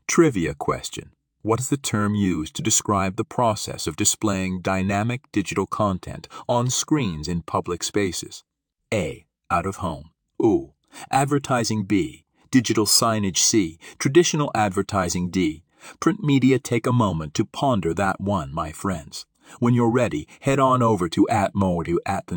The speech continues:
T V to learn more about the fascinating realm of doe advertising. And remember, this podcast is proudly sponsored by American Television Media,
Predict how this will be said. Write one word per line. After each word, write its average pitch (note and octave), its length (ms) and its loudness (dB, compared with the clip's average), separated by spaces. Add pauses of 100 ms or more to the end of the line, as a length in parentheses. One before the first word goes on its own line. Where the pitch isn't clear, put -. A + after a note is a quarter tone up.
T F2 200 -4
V E2+ 340 0
to G#2+ 120 0
learn G2 280 4
more F#2+ 240 4
about E2 260 -4
the - 100 -10
fascinating E2+ 720 -4
realm E2 300 -4
of D2+ 140 -12
doe F#2+ 280 0
advertising. D2 680 -10 (400)
And A#2 180 0
remember, B2 460 2 (180)
this F3 200 2
podcast G2+ 680 -4
is A#2 100 0
proudly C#3+ 580 0
sponsored - 580 -2
by F#2 160 0
American G#2 540 0
Television F2 600 -2
Media, F#2 460 -2